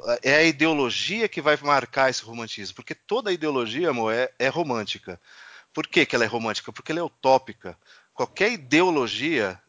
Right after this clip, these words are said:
por definição, ela é utópica. Você não tem como chegar nela. Ela vive no mundo das ideias. Você não tem, porque sempre vai ter as exceções, sempre vai ter grupos contrários, né? Isso é, é, o ser humano é assim.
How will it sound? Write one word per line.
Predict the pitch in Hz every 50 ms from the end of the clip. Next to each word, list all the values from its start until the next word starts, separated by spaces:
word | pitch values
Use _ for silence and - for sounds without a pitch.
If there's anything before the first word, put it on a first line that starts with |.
| _ _ _ _ -
por | 143 156 156
definição, | 160 - - 143 127 117 - - 151 151 160
ela | 151 147 147
é | 151 160
utópica. | 151 - - - 120 113 107 - - - _ - 82 - _
Você | 110 113 - 131
não | 139 139
tem | - 151 147
como | - 165 151
chegar | - - 151 135 127 123 113
nela. | 107 98 90 87 87 92
Ela | 101 107
vive | 101 110 120 127 135
no | 131
mundo | 127 135 135
das | 131 135 123
ideias. | 143 135 113 107 101 95 90 87 - - - - - - - - - - - _
Você | _ 104 101 - - 127 123 123 123 123 120 120 117 113 110
não | 117 131 147 147
tem, | - 147 143 151 151
porque | 135 - 113 - 127
sempre | - - 143 147 - 151
vai | 151 143
ter | - -
as | 131 123
exceções, | 131 131 - 139 127 - - 143 139 135 123
sempre | - 139 - 131
vai | 127 127
ter | - 135
grupos | 110 - - - -
contrários, | - 143 123 110 - 127 127 131 127 123 117 113 101 - -
né? | 120 127 151 175 160
Isso | 123 113 - -
é, | 123
é, | 113 117 107 104 107
o | 101 95 -
ser | - - 120 117
humano | 110 117 131 131 117
é |
assim. | 110 101 - - 127 127 131